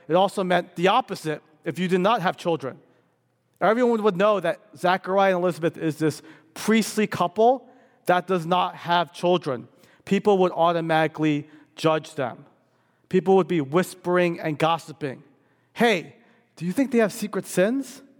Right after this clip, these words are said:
They must, they must be doing something wrong. I see them priesting, I see them serving, but God must have something against them." People would be silently judging them.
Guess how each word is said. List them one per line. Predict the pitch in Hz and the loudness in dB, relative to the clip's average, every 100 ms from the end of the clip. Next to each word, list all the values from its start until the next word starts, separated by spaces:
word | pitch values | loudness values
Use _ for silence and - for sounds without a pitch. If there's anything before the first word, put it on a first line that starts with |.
| _ _ _ | _ _ _
They | 180 | -4
must, | 208 220 202 | 0 0 0
they | 175 | 2
must | 214 - | 0 0
be | 226 | -4
doing | 226 202 | -2 0
something | 226 240 247 | 0 2 0
wrong. | 180 143 131 143 - _ _ _ _ _ | 2 0 -2 -12 -20 _ _ _ _ _
I | - | -2
see | 151 202 | 0 0
them | 190 | 0
priesting, | - - 180 175 185 170 | -2 -2 -2 0 0 2
I | |
see | 151 185 | 0 0
them | 175 | -2
serving, | 160 - 180 180 147 139 139 - - _ | -4 0 0 0 -2 -4 -6 -12 -20 _
but | 135 | -6
God | 165 165 170 | 0 2 0
must | 160 - | -4 -8
have | 160 | -10
something | - 156 160 | -8 -10 -6
against | 139 139 185 - - | -6 -2 -2 -4 -12
them." | 113 113 _ _ _ _ _ _ _ _ _ - | -14 -14 _ _ _ _ _ _ _ _ _ -4
People | 180 180 | 2 4
would | 175 | 4
be | 156 | 0
silently | 143 - 160 165 165 151 | -4 0 2 2 0 -6
judging | 139 135 135 139 120 117 | -4 -2 -2 -4 -8 -8
them. | 117 113 - | -8 -8 -10